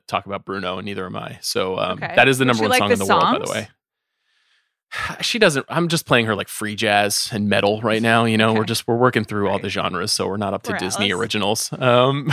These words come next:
Speaker 1: <laughs> okay, best documentary. I don't understand the best documentary category ever. This is a weird slate. A couple of really good films, but, um, this is a really hard one to predict.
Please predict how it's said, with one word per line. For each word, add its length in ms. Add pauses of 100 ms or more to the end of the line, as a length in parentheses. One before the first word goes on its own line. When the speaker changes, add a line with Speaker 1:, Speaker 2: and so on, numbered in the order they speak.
(440)
Speaker 1:
<laughs> 360
okay, 340
best 300
documentary. 640 (300)
I 80
don't 180
understand 400
the 60
best 180
documentary 460
category 640 (180)
ever. 380
This 200
is 140
a 160 (120)
weird 320 (240)
slate. 400
A 40
couple 240
of 80
really 180
good 160
films, 320
but, 240 (340)
um, 340
this 180
is 80
a 80
really 180
hard 140
one 140
to 60
predict. 540